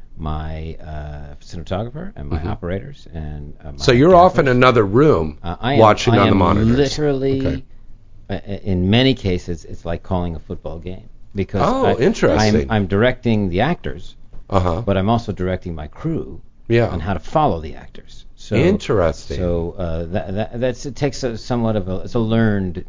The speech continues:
Speaker 1: you know,
Speaker 2: Yeah.
Speaker 1: thing. You gotta figure out how to do that.
Speaker 2: I think a lot of our listeners probably had no idea how intricate
Speaker 1: Oh, yeah.
Speaker 2: it is when you're making an adult film nowadays.
Speaker 1: Oh, it's
Speaker 2: That's
Speaker 1: insane.
Speaker 2: very interesting.
Speaker 1: And it's just like, it's just like a real, real film.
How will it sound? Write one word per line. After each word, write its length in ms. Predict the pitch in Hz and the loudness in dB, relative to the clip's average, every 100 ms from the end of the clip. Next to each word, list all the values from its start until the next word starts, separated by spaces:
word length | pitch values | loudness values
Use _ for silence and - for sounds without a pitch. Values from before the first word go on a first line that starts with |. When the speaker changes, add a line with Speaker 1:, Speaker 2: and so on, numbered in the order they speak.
| - | -12
Speaker 1:
you 160 | 101 | -10
know, 80 | 87 | -2
Speaker 2:
Yeah. 260 | 123 104 73 | 0 0 -2
Speaker 1:
thing. 280 | - 90 80 | -8 -10 -8
You 100 | 87 | -10
gotta 140 | 80 | -10
figure 240 | - 92 80 | -8 -6 -6
out 80 | |
how 80 | 80 | -6
to 60 | 82 | -8
do 100 | 87 | -10
that. 120 | 82 - - | -10 -10 4
Speaker 2:
I 80 | 160 | 4
think 220 | 202 247 | 6 4
a 60 | 214 | 4
lot 300 | 127 127 160 | 6 6 6
of 100 | 131 | 6
our 160 | 117 120 | 4 4
listeners 560 | 120 175 - 120 92 | 4 2 0 0 0
probably 640 | - - - 202 214 160 113 | 0 -2 0 0 2 2 2
had 220 | 113 101 | 0 2
no 400 | 110 180 226 190 | 4 6 4 4
idea 480 | 131 123 123 175 98 | 2 0 0 2 0
how 440 | - - 165 165 - | -4 -2 0 0 0
intricate 640 | 143 160 131 - 92 65 - - - - | -2 0 -2 -2 -4 -6 -12 -20 -14 -2
Speaker 1:
Oh, 120 | 95 | -2
yeah. 80 | 71 - | -2 0
Speaker 2:
it 160 | 120 110 | 2 4
is 440 | 113 107 78 - - | 4 2 0 -10 -4
when 260 | 117 123 | 0 4
you're 120 | 120 117 | 4 4
making 280 | 113 107 | 2 2
an 140 | 107 98 | 0 2
adult 360 | 95 98 101 | 2 2 0
film 280 | - 190 247 | 2 2 2
nowadays. 460 | 214 76 - - - | 2 0 -4 -8 -2
Speaker 1:
Oh, 240 | 92 85 | 0 0
it's 180 | 80 - | -2 -6
Speaker 2:
That's 180 | 98 208 | -2 -2
Speaker 1:
insane. 80 | 131 | 2
Speaker 2:
very 260 | 92 92 117 | 2 4 2
interesting. 320 | 202 226 107 104 | 2 2 2 2
Speaker 1:
And 80 | |
it's 100 | 98 | 0
just 280 | - 135 - | 0 0 2
like, 260 | 117 110 107 | 2 0 -2
it's 220 | 98 - | -8 -6
just 260 | - 110 - | -2 -2 0
like 160 | 98 | -2
a 80 | 101 | 0
real, 380 | 90 95 92 85 | 0 0 -2 -4
real 220 | 85 90 | -4 -4
film. 300 | - 82 82 | -4 -6 -8